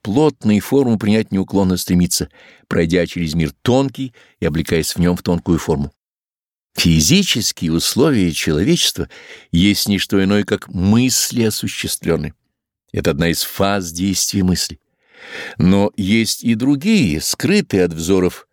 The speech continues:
до времени и уявляющиеся в катастрофах, бедствиях или образовании пространственных тел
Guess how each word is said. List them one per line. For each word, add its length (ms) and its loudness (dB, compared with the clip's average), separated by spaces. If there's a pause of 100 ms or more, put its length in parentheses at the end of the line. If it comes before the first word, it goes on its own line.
до 220 0
времени 480 2 (320)
и 120 6
уявляющиеся 1080 2
в 60 -10
катастрофах, 960 -2 (220)
бедствиях 680 0
или 120 0
образовании 580 2
пространственных 880 -2
тел 280 2